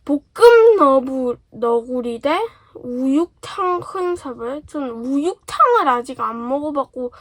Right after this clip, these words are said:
너구리는 먹어봤는데 볶음 너구리 뭔가 맛있어 보이니까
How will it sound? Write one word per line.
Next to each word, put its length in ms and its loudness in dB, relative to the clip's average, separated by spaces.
너구리는 960 0
먹어봤는데 720 -2
볶음 640 -4
너구리 400 -4
뭔가 260 -14
맛있어 640 -10
보이니까 720 -6